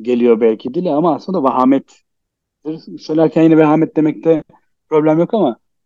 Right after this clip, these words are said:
yazarken, e, vahamet yazmak gerekir. Çünkü vahimle aynı kökten gelir o. O yüzden hani, yani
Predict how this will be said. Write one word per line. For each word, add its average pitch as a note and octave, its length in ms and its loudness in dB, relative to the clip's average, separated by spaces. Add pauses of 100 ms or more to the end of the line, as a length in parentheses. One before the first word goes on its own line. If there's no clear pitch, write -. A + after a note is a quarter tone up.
(120)
yazarken, D#3 800 -2
e, B2 160 -4
vahamet C3 500 0 (120)
yazmak G#2+ 360 -8
gerekir. C#3+ 280 -4
Çünkü G3 280 -10
vahimle E3 680 4
aynı A2+ 320 -2
kökten G#2+ 440 -8
gelir B2+ 200 -2
o. G#3+ 140 -2 (420)
O C3 100 -2
yüzden D#3+ 300 2 (160)
hani, B2 240 -2 (380)
yani A2+ 220 -6